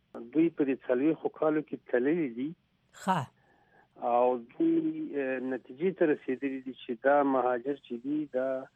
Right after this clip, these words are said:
Speaker 1: م، په سیاسي لحاظ، په اقتصادي لحاظ، په اجتماعي، په اجتماعي لحاظ، آه، م، پاکستان ته څومره ارزښت لري؟ څومره
Speaker 2: د افغان
Speaker 1: اهمیت لري؟
Speaker 2: مهاجر.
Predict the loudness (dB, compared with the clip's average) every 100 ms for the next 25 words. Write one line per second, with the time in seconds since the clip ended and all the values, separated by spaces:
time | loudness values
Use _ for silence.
0 | _ _ _ _ _ _ -12 -10 -8 -10
1 | -8 -8 -4 -6 -2 0 2 4 6 6
2 | 4 0 _ _ -10 -10 -10 -12 -14 -12
3 | -10 -10 -8 -8 -4 0 0 0 -2 0
4 | 2 2 0 -2 _ -16 -14 -16 -14 -10
5 | -6 -6 -8 _ -10 -8 -8 -8 -4 -2
6 | 0 -2 -2 -4 -4 _ _ -20 -20 -20
7 | -20 _ -6 0 0 0 -4 _ -16 -14
8 | -12 -12 -14 -14 -14 -16 -10 -8 -8 -8
9 | 2 2 2 -2 2 4 4 2 -2 -6
10 | -8 -14 -14 _ _ _ _ _ _ _
11 | _ -2 0 4 2 4 4 4 4 2
12 | 2 -2